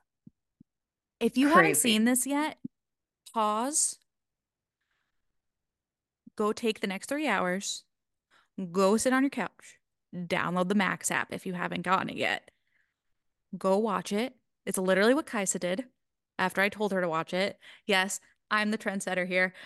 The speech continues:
Speaker 2: You
Speaker 1: Go
Speaker 2: are.
Speaker 1: watch it. <laughs> Come back and hit play.
Speaker 2: It blows Tw-, Twin Flames out of the water.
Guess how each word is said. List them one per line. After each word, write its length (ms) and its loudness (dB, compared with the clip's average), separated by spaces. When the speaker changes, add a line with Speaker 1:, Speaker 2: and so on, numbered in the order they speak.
Speaker 2:
You 120 4
Speaker 1:
Go 60 10
Speaker 2:
are. 220 8
Speaker 1:
watch 220 4
it. 160 2
<laughs> 1700 -4
Come 160 2
back 420 -2
and 200 0
hit 180 -4
play. 380 -10
Speaker 2:
It 220 2
blows 540 6
Tw-, 80 -10
Twin 260 2
Flames 500 2
out 200 2
of 60 -2
the 80 0
water. 540 -2